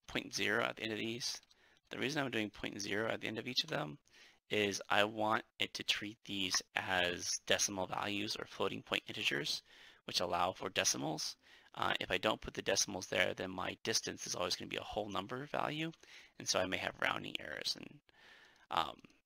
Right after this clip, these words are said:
I don't want that. I want it to be a, an actual whole number. So that, and then I'm gonna display out the value. So I'm gonna use my serial print line command, just like last time.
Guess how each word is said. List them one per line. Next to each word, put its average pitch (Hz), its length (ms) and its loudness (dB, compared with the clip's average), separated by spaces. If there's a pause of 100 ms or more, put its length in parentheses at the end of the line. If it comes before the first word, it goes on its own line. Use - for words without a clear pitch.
(220)
I 104 60 -4
don't 98 120 0
want - 160 -8
that. - 140 -4
I - 40 -2
want 90 200 -6
it - 100 -14
to - 80 -6
be - 340 -4
a, - 360 2
an 95 60 -2
actual - 380 -2
whole - 200 -10
number. - 240 -2 (2750)
So - 160 -10
that, - 260 4 (160)
and 95 120 -4
then 95 280 2
I'm 92 100 2
gonna 90 140 0
display 92 420 2
out - 200 0
the - 100 -6
value. - 360 2 (840)
So - 180 -4
I'm - 100 0
gonna 92 120 -4
use 92 140 -2
my - 100 -6
serial - 420 0
print - 300 -4
line 107 420 -4 (260)
command, - 480 -6 (140)
just - 180 -4
like - 140 -8
last - 240 -2
time. - 300 -6